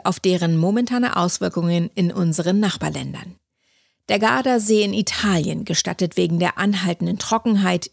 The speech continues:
Inselbesuche zu Fuß. Auch Frankreich hat im Februar einen traurigen Dürrerekord aufgestellt.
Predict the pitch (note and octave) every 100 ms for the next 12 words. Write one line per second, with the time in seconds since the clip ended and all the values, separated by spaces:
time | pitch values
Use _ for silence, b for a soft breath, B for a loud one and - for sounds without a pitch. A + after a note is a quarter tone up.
0 | - G3 G3+ G3 F3+ F#3+ F#3 E3+ G3 -
1 | A3 - - - - - _ _ _ _
2 | _ - E3+ D#3+ - E3 F#3 B3 - -
3 | - - G#3 D#3+ D3+ G3+ F#3+ F3+ F3+ E3+
4 | - F3 E3+ F3 D#3+ - F3 F3 F#3 G3
5 | G3+ B3 G#3 F3 E3 D#3+ E3 D#3+ - E3
6 | - F3 - - - - -